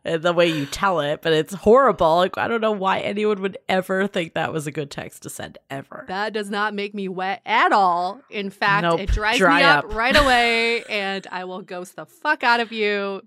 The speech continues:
Speaker 2: Bye.
Speaker 1: Was that someone that you slept with on the futon?
Speaker 2: Yes. Yes,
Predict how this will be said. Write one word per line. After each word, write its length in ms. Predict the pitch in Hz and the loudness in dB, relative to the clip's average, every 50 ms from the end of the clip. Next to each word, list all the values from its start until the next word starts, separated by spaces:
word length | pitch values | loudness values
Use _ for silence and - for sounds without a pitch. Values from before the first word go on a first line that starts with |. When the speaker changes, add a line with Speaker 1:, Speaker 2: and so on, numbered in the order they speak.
| _ _ _ _ _ _ _ _ _ | _ _ _ _ _ _ _ _ _
Speaker 2:
Bye. 320 | - 160 156 139 113 123 - _ _ _ _ _ _ _ - - - _ _ _ - | -4 -4 -2 -4 -6 -10 -16 _ _ _ _ _ _ _ -18 -18 -18 _ _ _ -4
Speaker 1:
Was 140 | - 180 160 | -4 0 2
that 200 | 190 180 170 - | 2 2 2 2
someone 320 | - 202 180 180 175 170 | 0 0 2 2 0 0
that 160 | 165 160 151 131 | 0 0 0 0
you 140 | 143 151 | -2 -4
slept 320 | 147 - - 135 131 - - | -6 -4 -4 -4 -4 -4 -6
with 120 | 151 - | -8 -8
on 140 | 131 135 123 | -8 -6 -6
the 80 | - 131 | -8 -10
futon? 580 | - - 123 139 - - 160 143 151 165 160 - _ _ - | -8 -10 -10 -10 -8 -4 -4 -4 -4 -4 -6 -10 _ _ -4
Speaker 2:
Yes. 500 | 220 247 311 - 311 - - - - - _ | 0 0 2 0 0 -2 -6 -10 -12 -16 _
Yes, 360 | - 214 269 359 508 480 - | -2 2 2 4 4 2 0